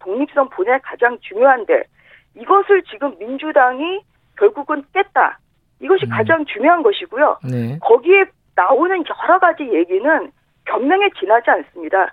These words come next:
Speaker 2: 예.
Speaker 1: 그러한 그 구차한 변명에 저희들이 일일이 대응할 필요는 없다고 생각합니다.
Speaker 2: 음. 어, 하나만 더 여쭤보면요.
Speaker 1: 예.
Speaker 2: 관련해가지고 그 청취자분도 이런 문자를 보내주셨어요. 공육사육 님이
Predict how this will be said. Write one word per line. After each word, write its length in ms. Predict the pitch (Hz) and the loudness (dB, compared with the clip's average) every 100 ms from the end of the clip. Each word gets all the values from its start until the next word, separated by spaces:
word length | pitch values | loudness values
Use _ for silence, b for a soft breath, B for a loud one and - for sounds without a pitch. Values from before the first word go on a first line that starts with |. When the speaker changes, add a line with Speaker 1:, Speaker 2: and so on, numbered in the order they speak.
| - | -6
Speaker 2:
예. 320 | 117 107 131 | -6 -6 -6
Speaker 1:
그러한 480 | 190 311 330 311 180 _ - | 0 2 2 0 -8 _ -16
그 140 | 453 - _ _ - | -16 -16 _ _ -20
구차한 400 | - 403 403 403 | -6 -2 -2 -2
변명에 680 | 165 185 202 202 262 156 - _ _ | -12 -6 -4 -2 -2 -4 -10 _ _
저희들이 420 | - 202 269 277 | -2 0 0 -6
일일이 420 | 160 180 240 233 208 | -8 -8 -8 -8 -8
대응할 380 | - 175 214 214 | -2 0 0 -2
필요는 260 | 233 226 185 | -6 -4 -4
없다고 300 | - 214 349 | -4 -6 -6
생각합니다. 500 | 330 - 127 131 123 | -10 -10 -8 -6 -6
Speaker 2:
음. 180 | 120 123 B B B B B B B B B - | -8 -12 B B B B B B B B B -6
어, 680 | - 175 165 165 160 156 139 B B B - 185 | 0 4 4 4 4 2 0 B B B -16 -8
하나만 320 | 269 311 262 | -2 0 2
더 100 | 190 | 4
여쭤보면요. 880 | 170 185 190 143 120 123 131 107 104 | 2 2 2 2 0 -2 -2 -2 -4
Speaker 1:
예. 80 | 156 | -4
Speaker 2:
관련해가지고 840 | 127 131 131 127 110 107 113 101 - | -4 -4 -4 -6 -8 -10 -8 -10 -8
그 180 | 135 120 208 _ _ - 147 | -8 -8 -14 _ _ -12 -10
청취자분도 680 | - 254 277 233 202 165 | -6 -2 0 2 2 2
이런 220 | 135 147 156 | 2 2 0
문자를 300 | 131 165 123 | 0 -2 0
보내주셨어요. 440 | 131 117 - 110 | -2 -4 -6 -4
공육사육 560 | 135 156 175 - 165 147 | 0 0 0 -2 -2 -2
님이 520 | 131 120 160 117 92 | -2 -2 -2 -4 -6